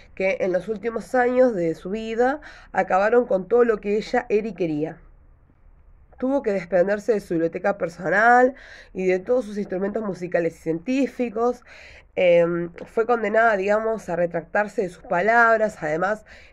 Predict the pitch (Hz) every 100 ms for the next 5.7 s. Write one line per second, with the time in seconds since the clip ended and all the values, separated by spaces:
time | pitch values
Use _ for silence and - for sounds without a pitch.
0 | - 190 214 240 240 220 175 - _ -
1 | 196 240 277 254 226 262 269 214 - 175
2 | 180 247 247 254 262 - - - - 180
3 | 170 170 180 202 190 175 190 180 165 170
4 | 175 208 233 233 240 269 269 262 277 262
5 | 170 165 170 220 240 277